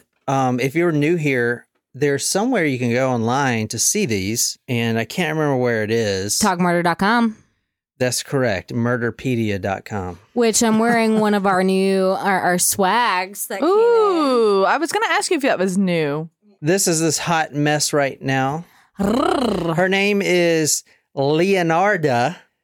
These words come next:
Speaker 2: Hmm.
Speaker 1: Cianciulli. Cianciulli. Cianciulli.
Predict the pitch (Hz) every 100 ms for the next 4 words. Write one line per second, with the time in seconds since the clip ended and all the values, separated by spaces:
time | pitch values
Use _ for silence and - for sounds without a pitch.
0 | - 330 202 - _ - - 180 180 180
1 | 170 165 - 175 185 240 160 98 - _
2 | _ - 151 160 147 170 214 143 95 87
3 | - _ - - 147 185 185 - 139 123
4 | 113 101 87